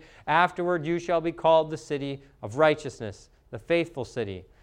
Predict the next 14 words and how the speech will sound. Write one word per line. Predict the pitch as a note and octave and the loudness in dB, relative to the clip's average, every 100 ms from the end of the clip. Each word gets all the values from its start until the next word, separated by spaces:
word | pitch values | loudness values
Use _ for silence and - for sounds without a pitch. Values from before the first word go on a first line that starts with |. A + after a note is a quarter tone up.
| _ - | _ -6
"Zion | A#2 E3+ F#3+ G3 C#3 | 6 6 8 4 2
shall | A#2+ D#3 | 4 4
be | D3 D3 | 6 4
redeemed | C#3 B2+ E3 F#3 F3 | 2 2 2 2 4
by | C3+ | 2
justice, | B2+ B2 F#3 F#3 - C3 D3 | 4 6 6 6 -6 -6 -4
and | C3 | 2
those | D#3+ E3+ | 4 4
in | F#3 F#3+ | 2 0
her | F3 C3+ | 0 0
who | D3+ | -2
repent | C#3+ B2+ E3 F#3+ E3 | -2 -4 -4 -4 -4
by | C3+ B2+ | -4 0
righteousness. | C#3+ F#3 F#3+ D#3+ - B2 | 4 4 2 -8 -6 -8